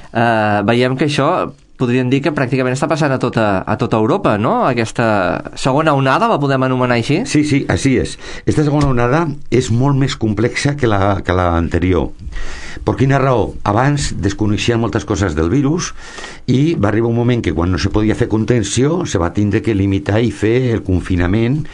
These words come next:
Speaker 2: a fi efecte d'evitar el col·lapse del sistema sanitari. Eh, ara es tracta de contenir l'epidèmia sense tancar-ho tot, perquè sabem que el, els problemes que pot esdevenir econòmics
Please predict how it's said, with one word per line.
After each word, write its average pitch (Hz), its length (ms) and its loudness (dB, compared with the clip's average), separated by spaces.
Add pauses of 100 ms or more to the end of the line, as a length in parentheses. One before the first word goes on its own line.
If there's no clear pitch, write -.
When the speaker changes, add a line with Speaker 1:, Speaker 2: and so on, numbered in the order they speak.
(220)
Speaker 2:
a - 80 -2
fi 98 240 0
efecte 107 400 0
d'evitar 107 640 2
el 107 160 0
col·lapse 98 480 0
del 98 240 2
sistema 87 320 -2
sanitari. 85 540 0 (800)
Eh, 120 560 2
ara 151 300 2 (260)
es - 200 0
tracta 143 360 0
de 131 160 2
contenir 147 880 0
l'epidèmia 147 720 2 (100)
sense 113 400 0
tancar-ho 104 560 0
tot, 165 320 0
perquè 87 240 -2
sabem 95 380 0 (580)
que 98 140 2 (160)
el, 95 340 2 (220)
els - 100 -8
problemes 98 400 0
que 107 200 0
pot - 360 -2
esdevenir 104 540 0
econòmics 107 680 -2